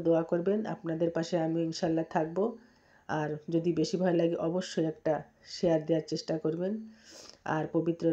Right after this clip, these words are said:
রমজানে সবাইকে অনেক অনেক শুভেচ্ছা ও ভালোবাসা জানিয়ে আমি আজকে আপনাদের কাছ থেকে বিদায় নিচ্ছি। আর দেখুন এত সুস্বাদু আর কতটা মুচমুচে হয়েছে,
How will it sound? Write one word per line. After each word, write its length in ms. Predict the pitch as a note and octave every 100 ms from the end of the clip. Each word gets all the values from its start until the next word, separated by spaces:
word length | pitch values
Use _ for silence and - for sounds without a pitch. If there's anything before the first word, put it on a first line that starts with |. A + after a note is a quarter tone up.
| E3
রমজানে 360 | D#3+ D#3+ D#3+
সবাইকে 400 | D#3 D#3 D#3 D3+
অনেক 240 | E3 E3 D#3
অনেক 200 | D#3 D#3+ D#3
শুভেচ্ছা 420 | E3 E3 E3 F3
ও 40 | E3
ভালোবাসা 440 | E3+ D#3 D#3+ - D#3+
জানিয়ে 400 | D#3+ D#3 D#3+ F#3+ G#3+ - - _ _ _ - D#3+
আমি 120 | D#3+
আজকে 280 | D3+ D3 -
আপনাদের 380 | D3+ - D3+ D#3
কাছ 160 | D#3 D#3
থেকে 180 | - E3+ E3
বিদায় 300 | D#3+ D#3+ D#3
নিচ্ছি। 300 | D#3 - G3+ A3 A3 - -
আর 200 | - C#3+ D3+ D3+
দেখুন 360 | D#3+ D3 - E3+ D#3+ E3+
এত 120 | E3+ G#3 G#3+
সুস্বাদু 540 | - G3 - F3+ D#3+ D#3
আর 180 | D#3 D#3 D#3
কতটা 320 | E3 E3+ E3+
মুচমুচে 580 | F3 E3 E3 - E3 E3+
হয়েছে, 380 | F3 E3 E3 G3+